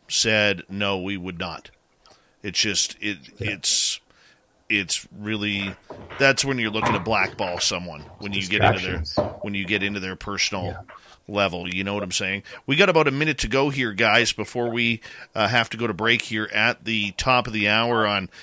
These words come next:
Speaker 1: Spaced Out Radio. And we, we've talked a lot about David Grush and where this is going. The question now is, what happens next? What happens next when we, when we return? Because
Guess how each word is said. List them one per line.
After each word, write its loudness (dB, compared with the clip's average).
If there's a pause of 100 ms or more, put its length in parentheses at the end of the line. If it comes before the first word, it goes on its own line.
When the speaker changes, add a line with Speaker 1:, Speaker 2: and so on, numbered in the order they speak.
(140)
Speaker 1:
Spaced 2
Out 2
Radio. 0 (560)
And 2 (840)
we, -6
we've -2
talked 2
a 0
lot 6
about 2
David 4
Grush 2 (420)
and 4
where 4
this 2
is -2
going. 0
The -6
question 2
now 4
is, 0 (340)
what 4
happens 2
next? 0 (640)
What 2
happens 4
next 0
when -2
we, 0 (400)
when 0
we 2
return? 0
Because 2